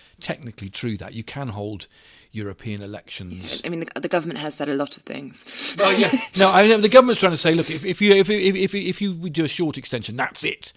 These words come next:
Speaker 1: The Europeans won't give us another one." You know, I talk to people in Europe, in the,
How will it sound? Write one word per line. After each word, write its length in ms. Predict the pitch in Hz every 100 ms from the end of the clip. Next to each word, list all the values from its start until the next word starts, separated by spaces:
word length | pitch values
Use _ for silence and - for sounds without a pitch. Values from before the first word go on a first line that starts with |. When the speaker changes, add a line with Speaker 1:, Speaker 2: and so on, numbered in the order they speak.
| _
Speaker 1:
The 80 | 151
Europeans 360 | 156 143 139 117
won't 200 | 139 135
give 120 | 113
us 140 | 104
another 180 | 117 98
one." 220 | - 113 _ - -
You 80 | -
know, 60 | -
I 100 | 165
talk 220 | 160 139
to 60 | -
people 240 | 127 -
in 100 | 117
Europe, 200 | 117 113
in 100 | 117
the, 100 | 113